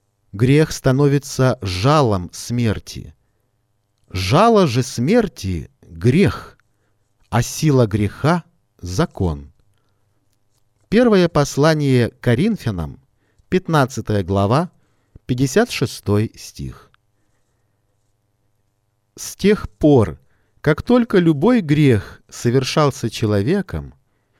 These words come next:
смерть вонзала в него своё жало.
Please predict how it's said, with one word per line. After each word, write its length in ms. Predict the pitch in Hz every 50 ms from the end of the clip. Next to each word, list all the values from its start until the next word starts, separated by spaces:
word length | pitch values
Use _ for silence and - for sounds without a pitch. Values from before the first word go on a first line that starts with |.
| _ _ _
смерть 560 | - - - - 120 135 160 190 190 185 -
вонзала 640 | 117 131 135 139 131 104 92 95 151 190 196 190 185 165
в 80 | 156
него 460 | 151 147 131 107 120 135 139 139 123 -
своё 520 | - - - 95 101 104 101 95 104 113 107
жало. 560 | 90 87 104 104 101 92 85 73 65 71